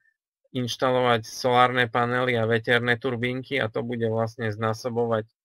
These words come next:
výrobu tej elektrickej energie. Samozrejme, že na ten rozbeh, rozbeh sa bude používať aj špeciálne ekopalivo,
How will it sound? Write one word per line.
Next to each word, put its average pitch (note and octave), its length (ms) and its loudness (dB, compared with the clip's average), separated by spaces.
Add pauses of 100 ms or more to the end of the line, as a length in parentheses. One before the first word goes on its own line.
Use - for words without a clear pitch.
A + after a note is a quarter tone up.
(280)
výrobu A#2+ 480 4
tej A2+ 160 4
elektrickej A2 880 -2
energie. G2+ 720 -4 (1800)
Samozrejme, C#3 640 4
že C3 80 0
na B2+ 160 2
ten B2 160 -2
rozbeh, B2 560 2
rozbeh B2+ 480 2
sa B2 160 0
bude B2 240 2
používať A#2+ 640 0
aj A2 120 2 (360)
špeciálne B2 800 0
ekopalivo, A#2 800 0